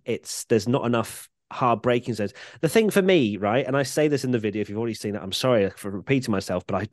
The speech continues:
I, I firmly believe this. The formula, the Formula One for good racing, overtaking, is a straight into a hard braking zone. Why don't tracks understand this?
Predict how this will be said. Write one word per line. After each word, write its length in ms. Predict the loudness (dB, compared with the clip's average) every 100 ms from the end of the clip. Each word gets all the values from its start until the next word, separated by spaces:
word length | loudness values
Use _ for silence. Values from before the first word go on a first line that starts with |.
| -2
I, 60 | -2
I 20 |
firmly 500 | 2 6 6 8 6
believe 380 | 6 4 4 0
this. 300 | -6 -6 -12 -16 -6
The 160 | 2 4
formula, 880 | 4 6 8 8 4 4 2 -4 -8 _ _ _ _ _ _ _ _ _
the 80 | -16
Formula 420 | -6 -4 -2 -2 -2
One 380 | -2 -2 -4 -12 _
for 600 | -4 4 6 8 6 2 _ _
good 360 | 4 6 6 -2 _ 0
racing, 600 | 4 4 2 0 -2 2
overtaking, 880 | 4 4 4 0 0 0 -6 -6 -8 -16 -18 0
is 340 | 4 4 0 -8 -18 _
a 100 | 2
straight 960 | 2 0 -2 4 6 4 0 -10 -12 -12 _ _ _ _ _
into 340 | 2 2 4 6
a 100 | 6
hard 440 | 4 4 6 4
braking 460 | 4 2 2 -2 -6
zone. 320 | -6 -8 -10 _ _ _ _ _ _ _ _ -6
Why 500 | 4 6 8 8 8
don't 280 | 8 6
tracks 380 | 4 0 0 0
understand 600 | 0 0 0 2 2 0
this? 440 | -6 -12 -16 -18